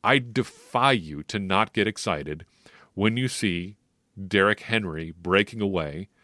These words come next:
bearing down on some poor hundred and eighty-five pound defensive back with all but murderous att-, intent in his eyes.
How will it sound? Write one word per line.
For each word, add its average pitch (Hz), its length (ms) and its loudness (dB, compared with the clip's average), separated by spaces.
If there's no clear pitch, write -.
bearing 110 480 4
down 101 380 2
on 90 160 0
some 90 200 -6
poor 98 340 0
hundred 98 300 -2
and 92 120 0
eighty-five 90 500 -2
pound 85 380 -4
defensive 92 420 -6
back 73 380 -8
with 98 300 2
all 127 260 10
but 120 220 0
murderous 104 560 4
att-, 95 320 0
intent 95 500 -2
in 78 120 -6
his 76 180 -6
eyes. - 420 -12